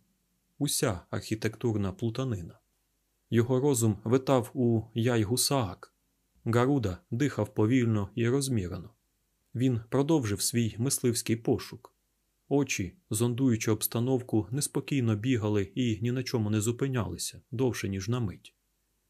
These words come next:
Поволі складалася цілісна картина. Зрідка виходив із трансу і охоплював зором дахи під собою, насторожено вловлюючи всякий підозрілий порух. Ягарик часто поглядав на забиту сміттям канаву,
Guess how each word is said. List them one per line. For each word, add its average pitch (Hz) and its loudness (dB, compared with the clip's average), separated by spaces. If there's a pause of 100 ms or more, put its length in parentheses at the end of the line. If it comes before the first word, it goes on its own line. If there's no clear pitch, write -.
(300)
Поволі 135 4
складалася 120 0
цілісна 110 -2
картина. 101 -8 (680)
Зрідка 117 2
виходив 127 0
із 110 2
трансу 120 0
і 127 0
охоплював 117 -2
зором 110 2
дахи 113 -2
під 110 -6
собою, 95 -4 (720)
насторожено 131 2
вловлюючи 107 0 (140)
всякий 120 -2
підозрілий 110 0
порух. 110 -10 (880)
Ягарик 127 0
часто 123 -2
поглядав 110 0
на 110 2
забиту 127 0
сміттям 110 -2
канаву, 120 -4